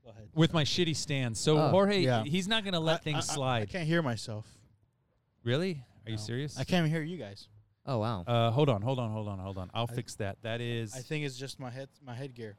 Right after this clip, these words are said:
Speaker 2: No, no, no.
Speaker 1: <laughs>
Speaker 2: Okay, try it now. What
Speaker 1: Uh,
Speaker 2: about now?
Speaker 1: yeah, n-, now I could hear you guys.
Speaker 3: Okay,
Speaker 2: Yes.
Speaker 3: nice.
Speaker 1: All right.
Speaker 2: We are good.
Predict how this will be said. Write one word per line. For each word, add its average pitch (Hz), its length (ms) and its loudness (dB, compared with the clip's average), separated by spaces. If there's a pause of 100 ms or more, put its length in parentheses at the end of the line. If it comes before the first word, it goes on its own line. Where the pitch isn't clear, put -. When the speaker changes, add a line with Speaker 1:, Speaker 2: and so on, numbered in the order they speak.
(140)
Speaker 2:
No, 143 80 -2
no, 127 180 -2
no. 202 160 4
Speaker 1:
<laughs> - 100 -4
Speaker 2:
Okay, 131 220 4
try 139 280 6
it 143 120 0
now. 123 220 4
What 120 180 6
Speaker 1:
Uh, 123 40 8
Speaker 2:
about 117 140 4
now? 101 140 2
Speaker 1:
yeah, 160 140 4
n-, 139 280 -2
now 151 200 2
I 135 40 0
could 120 140 -8
hear 117 140 -4
you 107 120 -4
guys. 101 120 -4
Speaker 3:
Okay, 110 220 0
Speaker 2:
Yes. 92 360 -4
Speaker 3:
nice. 92 360 -4
Speaker 1:
All 120 100 -2
right. 110 80 0
Speaker 2:
We 127 160 6
are 123 100 4
good. 113 380 4